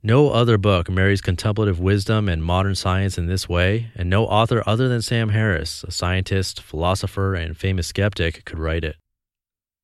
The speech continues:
Sam was kind enough to discuss waking up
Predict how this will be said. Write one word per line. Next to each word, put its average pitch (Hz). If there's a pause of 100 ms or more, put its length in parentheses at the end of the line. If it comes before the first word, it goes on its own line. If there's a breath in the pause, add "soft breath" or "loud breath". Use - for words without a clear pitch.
(100)
Sam 107
was 101
kind 107
enough 92
to 90
discuss 95
waking 101
up 110